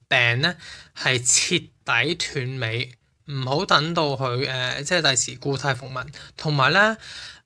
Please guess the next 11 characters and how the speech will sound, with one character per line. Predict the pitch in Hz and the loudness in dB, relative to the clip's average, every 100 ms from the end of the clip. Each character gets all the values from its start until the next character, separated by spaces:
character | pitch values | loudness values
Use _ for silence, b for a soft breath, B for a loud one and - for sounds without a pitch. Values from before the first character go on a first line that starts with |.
| 165 | -2
唔 | 156 156 | 0 0
好 | 131 170 262 262 - | 2 4 4 0 -4
忍 | 170 127 | 0 2
唔 | 175 214 135 113 | 2 -2 -2 -4
到 | 117 117 | -4 -4
口 | 156 131 113 113 | -4 -4 -6 -4
啊， | 131 | -4
唔 | 131 127 143 | -6 -10 -14
該。 | 127 117 120 143 _ _ _ _ - - | -6 -6 -6 -10 _ _ _ _ -20 -10
係 | - 135 | -2 2
啦， | 131 | 2